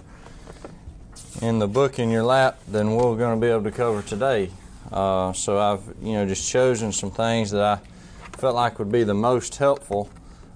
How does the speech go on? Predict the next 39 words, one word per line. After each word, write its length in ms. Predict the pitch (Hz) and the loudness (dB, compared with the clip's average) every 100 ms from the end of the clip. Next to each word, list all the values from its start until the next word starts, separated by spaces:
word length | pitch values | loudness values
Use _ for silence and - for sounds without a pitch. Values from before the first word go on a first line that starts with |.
| - | -2
uh, 480 | 104 104 101 98 76 | 2 4 4 2 0
in 160 | 104 | 0
regards 600 | 104 92 110 113 107 - - | 0 2 2 2 0 -6 -6
to 160 | 120 113 | -2 0
that 260 | 101 95 | 0 -2
topic, 600 | - 127 117 - 95 - - - - - - - | -2 0 0 -2 -6 -6 -18 -18 -18 -18 -18 -6
uh, 320 | 101 95 95 | 0 0 0
in 320 | 73 101 98 95 | -2 -2 -2 -2
improving 800 | 95 90 - 156 180 131 113 | -6 -6 -2 2 2 2 -2
our 160 | 104 101 | 2 0
prayer. 400 | - 104 104 117 | 0 0 2 2
So 180 | - 107 | 0 0
we 120 | 120 | 0
won't 220 | 120 98 | 0 -2
talk 340 | - 117 113 110 | 0 2 0 -2
about 360 | 101 104 98 - - - - - | 0 2 0 -8 -20 -20 -20 -4
all 320 | 110 123 123 | 2 4 4
the 160 | 110 110 | 2 0
ins 540 | 101 98 113 127 110 | 0 -2 0 0 0
and 100 | 110 | 0
outs 420 | 110 113 - - | 2 2 0 -2
of, 400 | 107 101 - - - | -2 -2 -4 -14 -6
uh, 380 | 95 95 92 90 - - - - | -2 0 0 -2 -8 -18 -16 -8
of 100 | 104 | 0
every 260 | 120 104 104 | 0 2 2
aspect 540 | 113 113 - 95 - | 2 0 -2 -2 0
of 240 | 101 98 - | 0 0 -2
prayer, 420 | 90 90 90 90 - - - - - - | -6 -4 -4 -6 -12 -20 -20 -20 -18 -6
uh, 140 | 95 | -4
but 160 | 92 104 | 0 0
I 100 | 104 | 2
do 160 | 110 | 0
think, 300 | 110 107 95 - - | -2 -4 -4 -8 -4
I 320 | 98 98 92 | 0 2 0
hope 420 | 87 - 120 101 | -2 0 0 -2
that 60 | - | -4
the 160 | 101 95 | -4 0
things 320 | 107 98 92 | 0 -2 -2
we 200 | 90 | -6